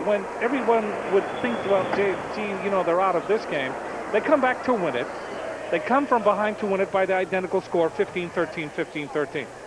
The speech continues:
Just an amazing performance by this team, which goes to give further evidence to just how good they are, how good they can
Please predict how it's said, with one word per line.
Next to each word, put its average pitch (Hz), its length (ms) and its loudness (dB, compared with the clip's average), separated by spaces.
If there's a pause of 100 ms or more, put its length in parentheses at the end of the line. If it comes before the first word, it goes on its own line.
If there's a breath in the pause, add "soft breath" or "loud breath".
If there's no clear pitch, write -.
(140)
Just 277 140 0
an 208 80 4
amazing 190 480 0
performance 247 600 0
by 131 140 0
this 120 260 -4
team, 113 180 -2 (680)
which 226 240 2
goes 294 340 6 (320)
to 247 80 -6
give 233 260 0
further 269 480 4
evidence 160 540 0
to 220 80 -2
just 277 300 0
how 247 420 2 (160)
good 202 280 6 (240)
they 165 240 0
are, 135 300 2 (520)
how 269 180 4
good 226 320 2
they 175 100 0
can 156 220 -6